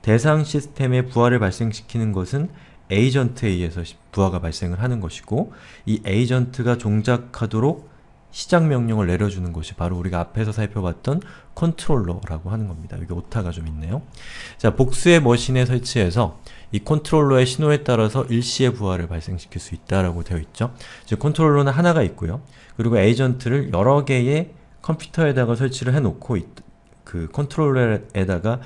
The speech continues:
등록을 해놓게 되면 이 컨트롤러에서 요입당을 하게 되면 이 각각의 에이전트에게 명령을 내려서 그 에이전트들이, 어, 테스트를 하려고 하는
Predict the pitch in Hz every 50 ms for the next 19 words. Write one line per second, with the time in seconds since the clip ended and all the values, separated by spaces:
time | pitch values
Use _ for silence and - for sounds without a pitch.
0 | - - - - - - - - 123 113 113 120 127 120 120 123 135 135 117 92
1 | - - 117 98 90 80 92 120 113 85 78 - - - - - - - - _
2 | - 104 101 - - 151 - - 165 156 147 143 139 131 120 120 117 131 139 135
3 | 120 - 107 110 120 123 123 123 - 131 127 123 120 120 117 110 104 104 92 85
4 | 92 107 127 156 170 - - - - - - - - 107 101 104 98 98 - -
5 | 127 127 120 120 110 104 107 117 117 127 123 120 113 - - 127 117 110 98 110
6 | 107 92 87 98 107 110 110 113 107 92 87 87 85 82 123 123 - - 101 -
7 | 101 95 101 104 107 98 - - 95 92 92 113 143 185 185 - - - - -
8 | - - _ _ - - - - - - - 113 117 - 123 - - - 165 160
9 | - - - 165 156 147 143 131 131 123 113 113 113 110 104 104 117 127 139 139